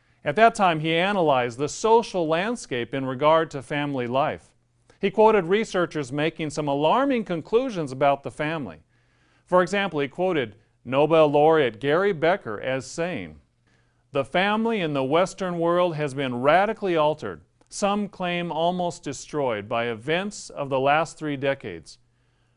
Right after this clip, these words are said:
Professor Lawrence Stone, family historian at Princeton University, said this, "The scale of marital breakdowns in the West since nineteen sixty has no historical precedent.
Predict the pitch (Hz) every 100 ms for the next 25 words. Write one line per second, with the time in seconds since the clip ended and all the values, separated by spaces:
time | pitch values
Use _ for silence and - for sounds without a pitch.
0 | _ 165 160 220 233 - 180 165 170 175
1 | 165 - - 180 156 101 92 117 175 185
2 | 202 190 165 151 147 175 185 180 135 123
3 | - 180 180 - 151 139 131 120 175 196
4 | 131 110 - 139 123 127 185 101 - -
5 | - _ _ _ _ _ _ - 151 147
6 | - 190 196 202 170 143 151 170 170 127
7 | 151 151 160 160 151 135 120 113 147 156
8 | 156 127 - 127 143 147 180 180 - 190
9 | - 131 117 117 _ _ 147 143 131 123
10 | 131 151 170 160 143 117 - 131 139 151
11 | 151 156 143 139 - 98 82